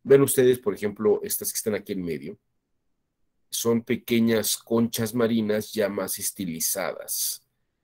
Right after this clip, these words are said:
incluso con más trabajo.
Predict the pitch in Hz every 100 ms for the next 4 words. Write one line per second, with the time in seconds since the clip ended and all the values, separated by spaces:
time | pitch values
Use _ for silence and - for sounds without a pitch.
0 | _ _ _ _ 98 98 117 117 - 113
1 | 90 - _ _ _ _ _ _ _ _
2 | _ _ _ _ _ _ - 101 107 113
3 | - 98 113 - - -